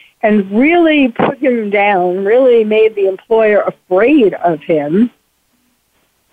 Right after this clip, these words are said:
and got the employer to fire him. And that was the, that was the ultimate, <laughs> that was the final straw in this man who had been struggling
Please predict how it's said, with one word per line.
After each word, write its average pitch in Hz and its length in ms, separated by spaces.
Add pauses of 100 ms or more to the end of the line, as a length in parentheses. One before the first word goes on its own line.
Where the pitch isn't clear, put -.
(500)
and 247 420 (320)
got 254 300
the 285 140
employer 247 760
to 285 200
fire 339 460
him. 147 300 (800)
And 208 160
that 247 240
was 233 180
the, 190 140 (200)
that 226 240
was 233 180
the 208 220
ultimate, 254 600 (140)
<laughs> 226 180
that 240 120
was 190 120
the 196 80
final 277 640
straw 214 560 (440)
in 196 180
this 190 200
man 226 360
who 220 100
had 185 140
been 190 140
struggling 214 520